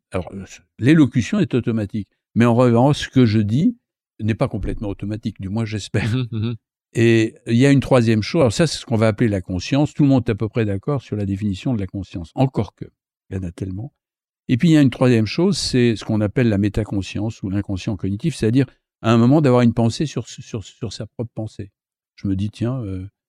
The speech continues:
Speaker 1: je suis en face, euh, d'un monsieur très sympathique, et qu'est-ce, qu'est-ce, qu'est-ce, pourquoi je, qu'est-ce que je suis en train de faire ici, par exemple ?
Speaker 2: Oui.
Speaker 1: Je, j'ai une
Speaker 2: Oui.
Speaker 1: pensée sur ce
Speaker 2: Mhm.
Speaker 1: que je fais, sur ce
Speaker 2: Mhm.
Speaker 1: que je ressens, et cetera. Donc ça, c'est ce qu'on va appeler la métaconscience,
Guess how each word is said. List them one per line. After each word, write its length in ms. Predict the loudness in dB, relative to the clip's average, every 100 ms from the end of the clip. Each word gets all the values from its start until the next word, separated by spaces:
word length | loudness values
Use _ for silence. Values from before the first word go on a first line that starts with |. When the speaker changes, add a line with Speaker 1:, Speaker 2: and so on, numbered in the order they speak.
| _ _ _ _ _
Speaker 1:
je 120 | -8 -8
suis 280 | -6 -6
en 60 | -6
face, 440 | -6 -8 -8 -12 -10
euh, 320 | -10 -10 -14 _ _ _ _ _ _ -12
d'un 240 | -8 -6
monsieur 320 | -6 -6 -8
très 160 | -8 -8
sympathique, 680 | -8 -10 -12 -10 -12 -12 -20 _ _ _
et 500 | -4 -2 -2 -4 -6 -8
qu'est-ce, 200 | -8 -8
qu'est-ce, 220 | -12 -12 -12 -10
qu'est-ce, 160 | -10
pourquoi 320 | -10 -10 -8
je, 300 | -6 -8 -10
qu'est-ce 220 | -10 -10 -8
que 80 |
je 60 | -8
suis 100 | -8
en 60 | -10
train 140 | -10
de 60 | -12
faire 200 | -14 -14
ici, 240 | -16 -18 -18
par 120 | -18
exemple ? 200 | -18 -20 -12 -8
Speaker 2:
Oui. 160 | -6 -8
Speaker 1:
Je, 100 | -8
j'ai 180 | -4 -2
une 100 | 0
Speaker 2:
Oui. 60 |
Speaker 1:
pensée 360 | -2 -2 -2 -4
sur 400 | -4 -4 -4 -4 -10 -4
ce 120 | -2
Speaker 2:
Mhm. 60 | 0
Speaker 1:
que 80 | -2
je 120 | -4
fais, 280 | -4 -2 -2
sur 240 | -4 -4
ce 60 | -4
Speaker 2:
Mhm. 80 | -4
Speaker 1:
que 60 |
je 80 | -4
ressens, 340 | -6 -6 -8 -10
et 60 |
cetera. 260 | -12 -18 -20 _ _ _
Donc 120 | -8
ça, 100 | -6
c'est 60 | -6
ce 60 | -6
qu'on 80 |
va 80 | -8
appeler 160 | -6 -6
la 60 |
métaconscience, 840 | -4 -4 -6 -12 -16 -18 -20 -20